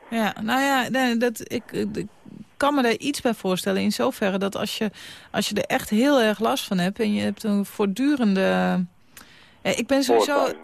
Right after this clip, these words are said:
Speaker 1: ja, maar ik kan, ja, nee, het is niet eens de pijn, maar ook de... Ik kan heel s-, slecht tegen heel veel geluid. Als bij ons en de tv en de computer aanstaat... en alle drie de kinderen maken lawaai... en, eh, en er is iemand aan de telefoon... dan word ik ook helemaal ibel.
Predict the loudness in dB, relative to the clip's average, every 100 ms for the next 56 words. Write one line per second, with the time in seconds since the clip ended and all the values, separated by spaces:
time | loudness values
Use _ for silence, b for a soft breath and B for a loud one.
0 | -2 0 2 0 -2 -2 -4 -4 -4 -4
1 | -4 -2 0 0 -2 -4 -6 -4 -2 -2
2 | -2 -2 -4 0 0 2 2 2 0 0
3 | -2 -2 0 2 4 4 2 0 _ -14
4 | b b b b b b -8 0 2 4
5 | 4 2 -2 -4 -4 -4 0 -2 0 0
6 | 0 2 2 2 -2 0 0 2 2 -2
7 | 0 0 0 2 0 2 0 2 0 2
8 | 2 2 0 -2 0 0 2 2 0 0
9 | 0 0 0 0 -2 -2 0 2 2 4
10 | 4 2 2 2 2 2 2 0 0 2
11 | 2 2 0 0 0 2 0 0 0 2
12 | 0 0 -2 -2 0 2 4 2 0 -4
13 | -6 -6 0 2 4 2 0 0 0 0
14 | 0